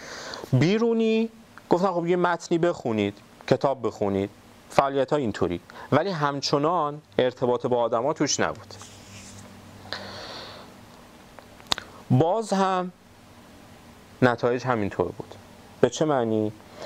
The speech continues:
اه، به این معنی که وقتی افراد فعالیت‌های اجتماعی درونی انجام می‌دادن،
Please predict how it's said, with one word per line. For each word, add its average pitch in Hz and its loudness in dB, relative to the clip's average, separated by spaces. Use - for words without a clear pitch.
اه، 117 2
به 113 0
این 165 2
معنی 110 0
که 92 -2
وقتی 143 2
افراد 107 0
فعالیت‌های 120 0
اجتماعی 113 0
درونی 113 2
انجام 104 0
می‌دادن، 101 0